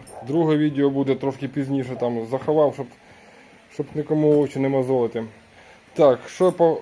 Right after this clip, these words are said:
по відправці? Дивіться, я сьогодні вихідний, потім я працюю, так що відправка, хто буде купляти, буде трошки затриматися. Три-чотири дні, а то й п'ять.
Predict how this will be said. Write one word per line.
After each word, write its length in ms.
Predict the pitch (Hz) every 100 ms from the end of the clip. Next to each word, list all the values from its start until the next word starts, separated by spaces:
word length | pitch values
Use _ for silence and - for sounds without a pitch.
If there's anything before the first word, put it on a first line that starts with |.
| -
по 140 | - 160
відправці? 440 | 156 165 147 139
Дивіться, 360 | 135 160 156 143
я 140 | 156
сьогодні 380 | 151 165 156 151
вихідний, 600 | 156 139 156 180 180 156 - _ -
потім 300 | 151 147 147
я 100 | 147
працюю, 460 | 151 147 - 190 151
так 180 | 139
що 120 | 135 135
відправка, 480 | - 165 147 135
хто 220 | 127 - 139
буде 240 | 135 135
купляти, 480 | 139 139 165 160 139
буде 280 | 127 139 139
трошки 400 | 147 156 156 135
затриматися. 540 | 139 156 147 120 117
Три-чотири 600 | 107 156 156 135 139 139
дні, 260 | 131 165 147
а 80 |
то 140 | 104 143
й 120 | 131 -
п'ять. 320 | 143 143 123